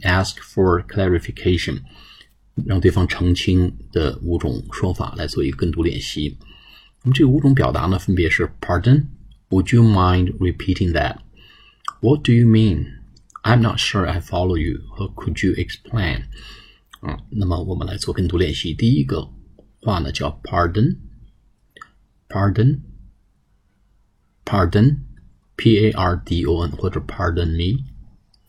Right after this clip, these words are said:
me，pardon me，pardon me都可以。好，第二个叫Would you mind repeating that？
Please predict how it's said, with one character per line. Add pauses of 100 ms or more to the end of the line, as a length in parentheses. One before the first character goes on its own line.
(540)
me，pardon
me，pardon
me (460)
都
可
以。 (400)
好，
第
二
个
叫 (140)
Would
you
mind (680)
repeating
that？